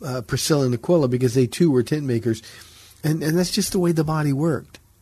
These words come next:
And they really did have one another's back. Now,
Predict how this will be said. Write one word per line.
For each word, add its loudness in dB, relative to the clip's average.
And 0
they 0
really 0
did 2
have -4
one -2
another's -4
back. -8
Now, -2